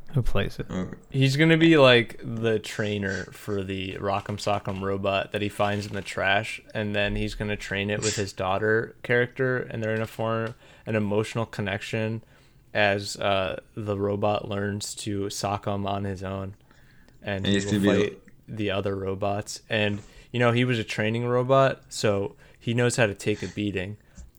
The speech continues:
Speaker 3: and, uh, he's one of the family now.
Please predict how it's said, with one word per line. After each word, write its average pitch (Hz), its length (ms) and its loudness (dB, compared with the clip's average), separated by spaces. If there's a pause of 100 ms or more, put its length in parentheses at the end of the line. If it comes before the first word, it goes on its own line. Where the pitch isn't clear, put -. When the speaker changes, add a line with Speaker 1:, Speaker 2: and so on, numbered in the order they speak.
Speaker 3:
and, 101 340 0
uh, 92 220 -2 (240)
he's 110 180 -8
one 117 220 6
of 92 80 -2
the 98 80 -2
family 101 640 0
now. 101 400 -8